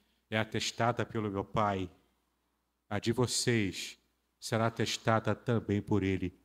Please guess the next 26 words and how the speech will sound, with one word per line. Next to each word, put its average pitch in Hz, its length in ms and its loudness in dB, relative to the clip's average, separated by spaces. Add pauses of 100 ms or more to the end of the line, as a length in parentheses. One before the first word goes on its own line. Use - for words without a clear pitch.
(360)
pelos - 240 -2
próprios, - 400 -4
pelo 92 240 -4
próprio 92 300 -2
céu. - 220 -10 (3250)
Então, 131 400 4
nada 135 480 6
e 117 60 2
nem 127 120 2
ninguém 120 420 4
pode 120 640 6 (1300)
realmente 127 460 2
afrontar 120 720 4
a 101 60 4
igreja 95 340 2
de - 100 -14
Deus, - 720 0
porque 104 240 -4
é 117 80 4
Jesus 113 380 -2
que - 160 -6
segura, 113 720 0 (560)
que 123 120 -4
assegura, 120 760 6
que - 140 0
abençoa, 110 1000 4